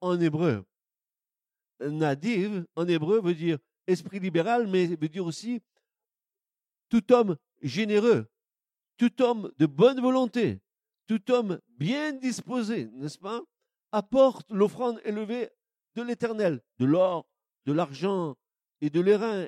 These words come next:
et du bleu, et de la pourpre, et de l'écarlate, et du coton blanc, et du poil de chèvre, des peaux de bélier en rouge, des peaux de tesson, et du bois de sittim, et de l'huile pour le luminaire, et des aromates pour l'huile de l'onction,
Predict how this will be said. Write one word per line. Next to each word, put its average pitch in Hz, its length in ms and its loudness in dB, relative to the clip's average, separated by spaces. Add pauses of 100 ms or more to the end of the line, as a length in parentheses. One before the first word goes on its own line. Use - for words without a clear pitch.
(140)
et 143 100 -4
du 180 180 -14
bleu, 214 520 -2
et 139 80 -4
de 143 100 -2
la 147 120 -2
pourpre, - 420 -6 (260)
et 147 80 -6
de 156 100 2
l'écarlate, 214 640 -4 (280)
et 160 80 -2
du 170 140 -10
coton 233 380 -6
blanc, 220 440 -2 (180)
et 156 100 -4
du 165 140 -6
poil 214 260 -4
de 220 120 -2
chèvre, 214 420 -6 (220)
des 156 100 2
peaux 254 220 -8
de 220 60 -12
bélier 233 460 -8 (120)
en 202 120 -2
rouge, 214 460 -4 (240)
des 165 100 -2
peaux 247 180 -10
de - 120 -12
tesson, 247 560 -6 (180)
et 170 120 -4
du 175 120 -8
bois 220 160 -2
de - 80 -8
sittim, 240 600 -12 (180)
et 170 120 -4
de 180 100 -4
l'huile 214 400 -4 (180)
pour 208 320 -2
le 180 140 0
luminaire, 180 640 -4 (220)
et 170 100 -4
des 170 220 -6
aromates 190 500 -4
pour 190 240 -2 (140)
l'huile 175 220 -4
de 151 80 0
l'onction, 190 560 -4